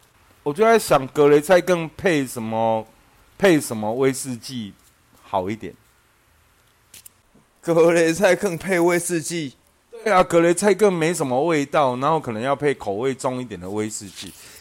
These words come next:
Speaker 1: 甘味要重一点的，甘味重一点的是，或者是类似像那种
Speaker 2: Tequila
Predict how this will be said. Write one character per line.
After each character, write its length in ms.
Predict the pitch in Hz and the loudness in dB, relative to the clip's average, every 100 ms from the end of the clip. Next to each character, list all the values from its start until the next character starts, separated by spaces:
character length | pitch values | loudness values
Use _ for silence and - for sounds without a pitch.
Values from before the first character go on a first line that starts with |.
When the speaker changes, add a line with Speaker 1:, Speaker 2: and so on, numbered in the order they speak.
| _ _ | _ _
Speaker 1:
甘 280 | - 127 127 | 2 2 2
味 120 | 127 131 | -4 0
要 200 | 139 131 | 2 2
重 280 | 139 123 | -2 -6
一 40 | 117 | -8
点 200 | 104 76 65 | -10 -14 -16
的， 80 | - - _ _ _ _ _ - | -20 -20 _ _ _ _ _ -2
甘 200 | 143 147 | -2 -2
味 100 | 151 | -4
重 260 | 190 175 | -2 -2
一 60 | 170 | -4
点 180 | 139 104 | -6 -4
的 200 | 107 113 | -4 -4
是， 340 | 139 131 120 - _ _ _ | -6 -8 -10 -14 _ _ _
或 280 | 226 160 | 0 2
者 60 | 127 | 0
是 360 | 127 185 160 139 | -2 -4 -4 -4
类 300 | 151 170 147 | -4 -2 -2
似 280 | 143 170 147 | -4 -8 -6
像 280 | 180 151 | -4 -4
那 80 | 160 | -4
种 440 | 156 117 107 101 101 _ _ _ _ - | -2 -2 -4 -12 -16 _ _ _ _ -16
Speaker 2:
Tequila 600 | 92 - 104 101 95 | -14 -10 -8 -4 -4